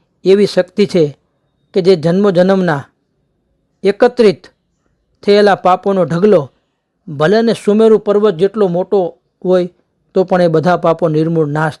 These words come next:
કરે છે આ એકાદશી. તેથી તું શ્રદ્ધાપૂર્વક આ એકાદશીનું વ્રત કરજે." મુનિના આ શબ્દો સાંભળી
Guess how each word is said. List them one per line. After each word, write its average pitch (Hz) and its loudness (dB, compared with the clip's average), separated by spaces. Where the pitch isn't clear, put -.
કરે 151 -4
છે 147 -6
આ 143 -2
એકાદશી. 143 -6
તેથી 180 0
તું 175 -2
શ્રદ્ધાપૂર્વક 180 -2
આ 170 -4
એકાદશીનું 160 -2
વ્રત 170 -2
કરજે." 147 -2
મુનિના 165 0
આ - -2
શબ્દો 156 -2
સાંભળી 160 0